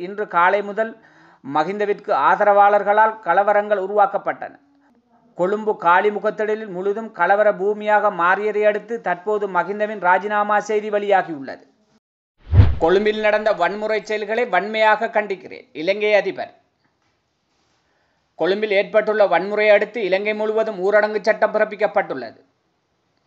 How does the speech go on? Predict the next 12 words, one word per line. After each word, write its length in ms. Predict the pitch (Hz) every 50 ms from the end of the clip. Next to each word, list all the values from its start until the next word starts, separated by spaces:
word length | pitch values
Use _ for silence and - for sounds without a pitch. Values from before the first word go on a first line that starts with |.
| _ _ _ _ _ _ _ _ _ _ _ _ _ _ _ _ _ _ _ _
இந்த 160 | 139 156 190
சம்பவத்தை 500 | 185 - 170 175 196 214 214 214 185 220 202
தொடர்ந்து, 320 | 220 214 202 214 220 226 240
அசம்பாவிதம் 600 | 214 185 - 208 208 208 214 214 208 208 214 196
நடக்காமல் 520 | 180 180 190 190 214 214 208 214 220 208 180
தடுக்கும் 340 | 190 185 190 185 208 214 208
வகையில் 300 | 214 208 202 226 240 233 -
கொழும்பில் 340 | 202 202 202 208 220 220 190 180
ஊரடங்கு 320 | 202 202 214 214 220 220 202
அமுல்படுத்தப்பட்டுள்ளது. 960 | 175 190 208 214 190 226 214 - 233 214 214 202 165 - 143 135 120 110 - -
கொழும்பு 340 | _ - 170 180 208 214 208 -
தெற்கு, 300 | - 208 196 180 - 233